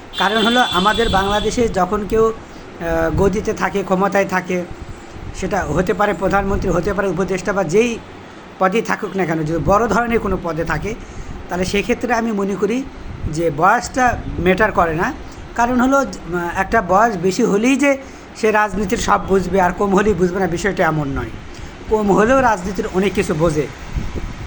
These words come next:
বোঝাতে পারছি? এই কারণে হলো, ওর কাছে যে অস্ত্র পাওয়া গেছে উপদেষ্টা আসিফের কাছে, এটা যদি লাইসেন্স প্রাপ্ত হয়ে থাকে, তাহলে কোনো কথা নেই। যদি লাইসেন্স প্রাপ্ত না হয়ে থাকে,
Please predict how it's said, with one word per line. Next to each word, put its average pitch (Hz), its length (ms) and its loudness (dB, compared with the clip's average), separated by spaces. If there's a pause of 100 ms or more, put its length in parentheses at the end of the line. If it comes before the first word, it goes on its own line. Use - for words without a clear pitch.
(160)
বোঝাতে 180 280 2
পারছি? 226 360 0 (480)
এই 208 160 4
কারণে 233 400 2
হলো, 285 300 2 (380)
ওর 190 140 0
কাছে 220 240 0
যে 240 80 2
অস্ত্র 214 380 2
পাওয়া 220 200 6
গেছে 208 220 0
উপদেষ্টা 185 360 0
আসিফের 180 300 0
কাছে, 165 320 -4 (500)
এটা 208 160 0
যদি 214 240 0
লাইসেন্স 185 420 2
প্রাপ্ত 202 280 0
হয়ে 185 200 4
থাকে, 185 400 -2
তাহলে 202 260 0
কোনো 208 200 -2
কথা 175 220 0
নেই। 156 160 -2
যদি 180 200 -4
লাইসেন্স 185 360 -2
প্রাপ্ত 240 240 2
না 214 160 4
হয়ে 214 120 4
থাকে, 170 320 -2